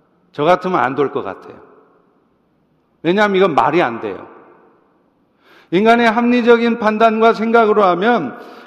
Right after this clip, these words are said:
그것은 도저히 불가능한 일입니다. 해봤자 아무 의미 없는 쓸데없는 짓인 것처럼 여겨져요.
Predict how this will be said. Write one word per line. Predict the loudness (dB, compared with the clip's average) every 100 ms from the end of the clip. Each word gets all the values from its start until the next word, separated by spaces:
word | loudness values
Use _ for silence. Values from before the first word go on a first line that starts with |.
| 0
그것은 | 2 2 0 0
도저히 | 2 4 6 6 6 4 4 2 2 -2 -4 -10 -18 -20 -20 -20 _ _ _
불가능한 | -6 0 2 4 4 0
일입니다. | -2 -6 -8 -6 -4 -6 -8 -16 0
해봤자 | 2 4 2 2 2 2 0 -8 -10
아무 | -2 2 4 6
의미 | 6 4
없는 | 2 0 -2 -4 -4 -14 -20 -20 -20 _ _ _ _ _ _ _ -12
쓸데없는 | -10 2 2 2 -4 -8 -10
짓인 | -16 -12 -10
것처럼 | -8 -8 -8 -8 -6
여겨져요. | -4 2 2 2 -4 -6